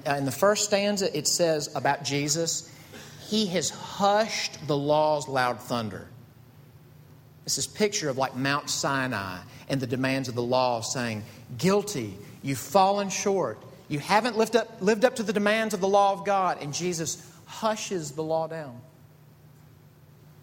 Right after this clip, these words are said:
'cause he keeps it for his people. It says, "He's quenched Mount Sinai's flame." Stop being a scary mountain. And then later in, in, uh, in the song it says, "When through grace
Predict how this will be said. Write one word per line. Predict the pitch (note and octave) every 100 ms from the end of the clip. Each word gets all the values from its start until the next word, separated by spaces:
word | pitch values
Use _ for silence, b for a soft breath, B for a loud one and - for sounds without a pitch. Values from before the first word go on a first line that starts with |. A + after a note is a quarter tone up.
| - - - - -
'cause | - -
he | B3
keeps | A#3+ - A3+ -
it | F#3+
for | - F#3
his | F#3 F3+
people. | F#3 F3+ - G#2+ B B
It | -
says, | F#3+ - B
"He's | G#3+ E3
quenched | - - A#3 A#3+ A#3+ -
Mount | G#3 G3+ -
Sinai's | G3+ F#3+ F#3 F3 D#3+
flame." | - F3 D3 A2+ A2
Stop | - G#3+ A3+ G3
being | A3 G#3
a | F3
scary | - F#3 D#3+ C#3
mountain. | B2 A2 - - - - - - - - - - - - - - B B B -
And | F#3+
then | G#3+ F#3+
later | F3+ A#3+ B3+ E3+ F3+ B B B -
in, | F#3+ F#3
in, | F3+ F3
uh, | D3+ D#3 D3+
in | E3
the |
song | D#3+ F3+ E3+ D#3
it | -
says, | E3+ D#3 C#3+ C3+ - - - - - -
"When | C#3 D#3+ A3 C4
through | - A#3+ A3
grace | D#3 F3 E3+ E3+ E3